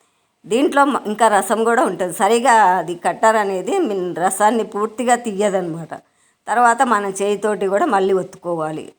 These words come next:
ఒత్తితే రత-, రసం వస్తుంది. ఇప్పుడు అన్నీ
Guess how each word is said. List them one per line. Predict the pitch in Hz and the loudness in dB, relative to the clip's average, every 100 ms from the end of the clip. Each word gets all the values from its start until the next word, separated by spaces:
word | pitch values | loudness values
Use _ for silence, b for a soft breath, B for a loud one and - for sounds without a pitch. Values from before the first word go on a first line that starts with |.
| - | -12
ఒత్తితే | 190 190 262 | -12 -8 -2
రత-, | 269 202 196 165 175 | 0 2 2 -2 0
రసం | 185 202 214 | 0 0 0
వస్తుంది. | 202 - - 165 156 147 _ _ _ _ _ _ | -2 -6 -8 -8 -10 -12 _ _ _ _ _ _
ఇప్పుడు | 190 214 | -6 2
అన్నీ | 190 208 247 254 - | 2 4 2 2 -2